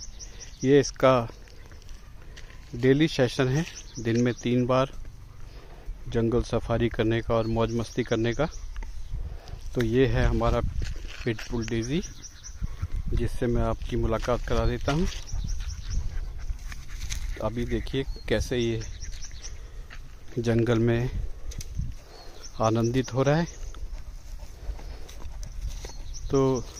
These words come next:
दोस्तों, मैं इसी तरह की वीडियो समय समय पर आपके सामने लाता रहता हूं और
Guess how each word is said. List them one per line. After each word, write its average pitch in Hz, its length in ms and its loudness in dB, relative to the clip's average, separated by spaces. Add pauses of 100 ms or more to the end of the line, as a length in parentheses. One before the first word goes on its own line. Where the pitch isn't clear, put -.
(500)
दोस्तों, 139 340 2
मैं 143 160 8
इसी 143 180 2
तरह 127 240 6
की 127 180 0
वीडियो 120 480 2 (1300)
समय 120 360 4
समय 117 300 2
पर 113 180 2
आपके 110 320 0 (340)
सामने 107 380 0
लाता 101 320 0
रहता 120 260 2
हूं 147 180 4 (2000)
और 110 400 2